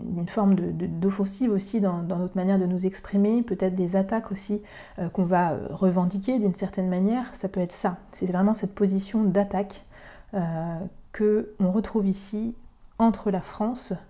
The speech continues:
et, euh, d'autres pays, d'autres territoires. Ça, c'est très présent et c'est central dans le jeu.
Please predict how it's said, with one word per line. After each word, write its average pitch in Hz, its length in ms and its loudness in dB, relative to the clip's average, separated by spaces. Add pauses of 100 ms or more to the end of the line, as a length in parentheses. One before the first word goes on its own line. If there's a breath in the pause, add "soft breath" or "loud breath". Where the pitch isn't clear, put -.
(220)
et, 226 320 4
euh, 175 220 0 (580 soft breath)
d'autres 226 360 0
pays, 220 380 0
d'autres 208 360 2
territoires. 196 580 -2 (280)
Ça, 208 140 2
c'est 202 160 -4
très - 200 -2
présent 220 400 2
et 190 40 2
c'est 190 140 -4
central 202 480 0
dans 196 140 4
le 185 60 2
jeu. 180 180 -6